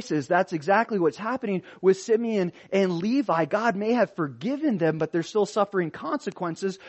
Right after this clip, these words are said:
by not receiving a greater blessing because of things that they did in the past. And specifically in verse seven, this is what it is. He, he, he says he curses them because of their anger. "Cursed be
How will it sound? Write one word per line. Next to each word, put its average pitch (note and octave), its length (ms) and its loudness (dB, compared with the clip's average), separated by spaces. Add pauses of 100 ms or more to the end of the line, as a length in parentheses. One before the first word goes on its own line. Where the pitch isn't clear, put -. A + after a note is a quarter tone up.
by E3+ 160 2
not G#3 280 0
receiving A#3 540 -2
a D3+ 60 0
greater F#3+ 400 2
blessing G3+ 580 -2 (220)
because F#3 300 2
of A#3+ 120 -4
things D3 400 -2 (240)
that E3+ 180 4
they E3+ 80 4
did C#3+ 220 2
in D3 80 -6
the C#3+ 80 0
past. A3 480 -2
And D#3 100 -2
specifically F3 1080 -2 (200)
in F3 180 0
verse E3+ 280 2
seven, G#3 460 2
this F3+ 200 0
is E3 140 -8
what E3+ 200 4
it C#3+ 140 4
is. E3 460 4 (260)
He, F#3+ 140 0
he, F#3+ 320 2
he F3+ 260 -2
says F#3+ 240 0
he F3+ 100 -4
curses G#3+ 540 -2
them E3+ 280 2 (200)
because F#3+ 420 2
of F#3+ 120 -2
their G3+ 260 4
anger. A#3+ 480 0
"Cursed A#3+ 480 0
be G3 320 0